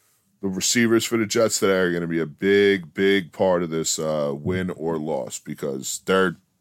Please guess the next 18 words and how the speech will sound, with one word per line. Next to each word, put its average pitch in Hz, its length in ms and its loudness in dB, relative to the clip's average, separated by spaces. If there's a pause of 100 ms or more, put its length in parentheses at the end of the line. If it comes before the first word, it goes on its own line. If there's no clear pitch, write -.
ability 98 480 2
to 92 40 -8
get 87 200 0
open 90 360 0
quickly 113 720 0 (120)
off 98 260 2
the 90 140 -4
ball, 110 680 0
off 87 220 -2
the 85 100 -8
snap, 110 460 -2 (880)
is 85 100 -10
gonna 90 160 -2
be 82 140 -4
put 98 240 -4
to 90 100 -6
the 87 80 0
test, - 540 0